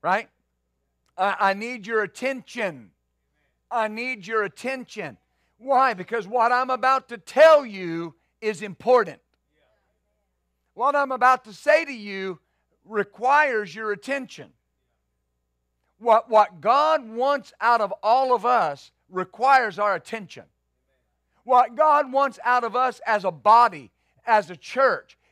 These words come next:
it requires our attention. Hallelujah. The devil's greatest weapon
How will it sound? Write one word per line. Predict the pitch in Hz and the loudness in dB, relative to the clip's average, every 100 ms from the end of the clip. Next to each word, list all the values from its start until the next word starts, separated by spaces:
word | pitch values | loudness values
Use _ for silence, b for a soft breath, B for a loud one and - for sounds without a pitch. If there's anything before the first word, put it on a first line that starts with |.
| _ | _
it | 233 220 | -2 -2
requires | 180 175 - 233 277 277 226 190 - | -4 -14 -6 -2 0 0 -4 -8 -4
our | 214 208 | 0 0
attention. | 185 - 240 196 - 110 _ _ _ _ _ _ _ _ _ _ _ _ _ | -2 -10 -10 -10 -16 -20 _ _ _ _ _ _ _ _ _ _ _ _ _
Hallelujah. | - 285 247 214 226 156 101 _ _ _ _ _ _ _ _ _ _ _ _ _ _ 156 | -10 -4 -2 2 0 0 -14 _ _ _ _ _ _ _ _ _ _ _ _ _ _ -8
The | 202 | -8
devil's | 165 247 302 277 233 185 | -2 0 0 -2 -8 -12
greatest | 165 196 262 277 240 180 | -10 -2 -2 -2 -14 -16
weapon | 170 247 247 - 139 110 135 | -8 -6 -6 -8 -16 -16 -20